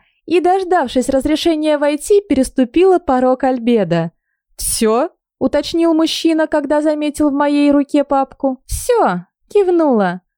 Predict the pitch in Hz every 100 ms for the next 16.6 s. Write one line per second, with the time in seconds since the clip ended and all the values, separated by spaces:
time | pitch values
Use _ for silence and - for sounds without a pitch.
0 | _ 285 262 294 302 311 311 - 415 381
1 | 311 247 220 - 233 233 - 302 320 -
2 | 262 233 247 - - 196 - _ _ _
3 | _ _ - 247 285 381 359 339 294 320
4 | 311 - 349 320 392 440 - 262 226 262
5 | - 311 277 269 - 285 - 349 381 339
6 | 269 240 240 240 254 277 277 - 381 381
7 | 349 320 311 302 294 269 262 254 262 -
8 | 269 262 285 277 247 180 160 - _ _
9 | 403 453 - - 254 160 - _ _ -
10 | 427 508 523 254 202 - 359 392 453 381
11 | 185 160 _ _ _ - 233 320 440 403
12 | 392 339 339 330 330 339 311 415 403 269
13 | 269 277 285 277 302 415 - 294 233 254
14 | 254 330 330 311 330 - 302 208 226 226
15 | 359 403 262 - 233 226 254 269 277 277
16 | 269 311 254 190 170 160